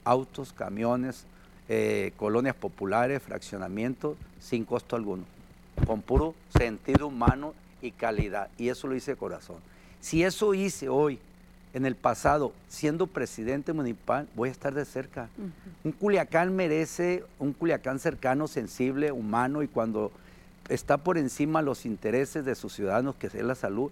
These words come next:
Speaker 1: es muy importante. La salud es principalmente cuidar la salud de nuestros representados. Y todo se puede cuando hay voluntad y disposición. Yo traigo voluntad,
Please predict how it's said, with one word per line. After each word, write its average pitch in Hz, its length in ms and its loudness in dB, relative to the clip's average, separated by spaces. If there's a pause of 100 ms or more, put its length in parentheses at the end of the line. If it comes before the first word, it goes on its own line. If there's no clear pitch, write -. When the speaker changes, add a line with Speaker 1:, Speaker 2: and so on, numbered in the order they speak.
Speaker 1:
es 139 100 4
muy 139 160 0
importante. 101 540 -4 (280)
La 147 160 4
salud 143 320 2
es 175 60 0 (460)
principalmente 160 1400 -2 (520)
cuidar 127 380 4
la 147 180 2
salud 123 440 -2 (260)
de 131 160 4
nuestros 135 460 -4
representados. 87 680 -12 (420)
Y 127 80 -6
todo 185 220 2
se 156 120 -8
puede 160 360 0 (140)
cuando 120 240 2
hay 131 60 4
voluntad 127 420 0
y 131 80 2
disposición. 107 500 -6
Yo 139 140 2
traigo 165 200 2
voluntad, 139 540 0